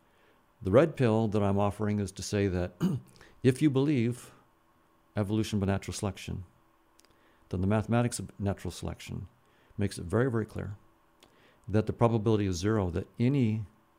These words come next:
of the language that we use in our perceptions, the language of space and time, the language of shapes and objects and position and momentum and colors and so forth, is the wrong language to describe objective reality,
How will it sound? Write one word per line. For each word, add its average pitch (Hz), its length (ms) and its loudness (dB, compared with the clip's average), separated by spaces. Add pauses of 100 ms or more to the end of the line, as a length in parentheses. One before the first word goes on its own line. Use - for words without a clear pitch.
(400)
of 98 220 -2
the 101 400 0
language 95 540 -2
that - 100 -6
we 95 80 -4
use 92 160 -4
in 92 80 -4
our 87 80 -4
perceptions, - 560 -10
the 98 100 -4
language 104 440 0
of 85 80 -8
space - 340 -8
and 82 100 -8
time, 82 300 -12 (460)
the 98 100 0
language 104 420 2
of 95 80 -4
shapes - 440 -6
and 92 120 -2
objects - 460 -6
and 90 160 -6
position 95 480 -4
and 92 100 -2
momentum 90 560 -4
and 90 120 -6
colors 90 420 -6
and 85 100 -12
so 87 140 -10
forth, - 320 -12 (680)
is 127 140 2
the 127 120 0
wrong 131 320 4
language 113 480 0
to - 100 -6
describe 87 420 -6
objective 90 420 -8
reality, 87 320 -8